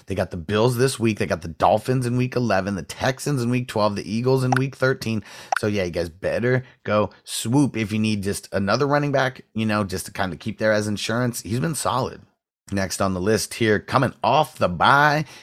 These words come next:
Gio Bernard. Last time we saw him play, didn't have a lot of stats, but he did have a touchdown. And that's the thing I like about Gio. Like, he's always randomly getting into the end zone. He's had a handful of good games on the season. You got Washington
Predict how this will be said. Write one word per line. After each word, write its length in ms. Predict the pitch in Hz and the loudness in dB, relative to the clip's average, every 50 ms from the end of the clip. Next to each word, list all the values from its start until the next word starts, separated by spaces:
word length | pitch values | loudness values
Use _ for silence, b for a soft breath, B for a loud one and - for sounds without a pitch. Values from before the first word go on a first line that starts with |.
| B _ | B _
Gio 640 | 90 87 87 95 113 127 147 131 117 147 156 160 156 151 | -10 -6 -4 -2 0 2 4 4 6 6 6 4 4 4
Bernard. 800 | 123 117 110 95 87 82 92 123 135 123 110 92 80 73 73 B B B B B | 4 4 2 2 2 2 2 2 4 4 4 2 2 0 -2 B B B B B
Last 240 | 98 120 151 175 - | 2 4 4 4 2
time 160 | - 147 165 | 2 2 4
we 80 | 160 147 | 2 2
saw 180 | - 147 131 131 | 4 4 4 4
him 80 | 117 107 | 2 2
play, 220 | - 113 98 90 | 2 2 2 2
didn't 260 | 87 87 120 147 180 | 2 2 2 4 6
have 160 | 180 180 170 | 4 4 4
a 20 | 156 | 2
lot 160 | 147 139 131 | 2 2 2
of 60 | 131 | 2
stats, 340 | - - - 110 110 107 - | 0 0 -2 -2 -2 -2 -4
but 100 | - 107 | -4 -2
he 80 | 107 101 | -2 -2
did 300 | 92 90 117 165 185 156 | -2 -2 -2 -2 0 0
have 220 | 120 131 156 160 | 2 2 2 0
a 40 | 131 | 0
touchdown. 520 | 98 - 117 139 - - - 85 78 78 B B B B B | -2 0 -2 -2 -2 -2 -2 -4 -4 -4 B B B B B
And 80 | 95 113 | -4 -2
that's 140 | 151 160 | -2 -2
the 40 | - | -2
thing 180 | - 170 165 156 | -2 0 2 2
I 100 | 143 131 | 2 4
like 220 | 120 117 131 127 | 4 4 2 2
about 280 | - 107 104 101 87 92 | 2 2 2 2 2 0
Gio. 360 | 87 90 101 92 69 55 71 | -2 -2 -2 -2 -2 -2 -2
Like, 200 | 78 80 85 - | -4 -4 -4 -4
he's 160 | - 107 98 | -4 -6 -2
always 360 | - - 147 156 170 175 156 | 0 0 2 2 2 0 0
randomly 840 | 120 92 76 - 98 123 170 170 160 151 151 147 143 139 139 131 B B B B B B | -2 -6 -6 -6 -6 -4 -2 -2 -2 -2 -2 -2 0 0 -2 -2 B B B B B B
getting 300 | 110 107 135 143 151 143 | 2 2 4 4 4 2
into 260 | 135 131 131 120 - 120 | 2 2 0 0 0 -2
the 180 | 113 - - | -2 -4 -4
end 220 | 85 90 95 92 85 | -6 -6 -4 -2 -2
zone. 160 | 95 92 95 | -2 -2 -2
He's 140 | 92 95 101 | -2 -2 -2
had 100 | 85 73 | -2 -2
a 60 | 69 | -4
handful 520 | 67 - 113 123 139 143 131 - 131 117 | -4 -4 -2 0 0 0 0 0 0 2
of 80 | 110 101 | 2 2
good 220 | 95 104 101 95 | 0 0 -2 -2
games 320 | 90 95 90 87 85 82 B B B B B B - | -4 -6 -6 -6 -8 -8 B B B B B B -2
on 160 | 98 104 101 | 0 0 2
the 80 | 95 | 0
season. 400 | 87 - 95 90 87 87 90 92 | -2 -2 -4 -4 -4 -4 -4 -4
You 60 | 92 90 | -2 -2
got 160 | 87 - - | -2 -2 -2
Washington 800 | 92 95 90 - 120 131 - - 131 117 - - 98 92 92 90 | 0 2 4 4 4 2 0 -2 -2 -2 -2 -4 -6 -6 -6 -8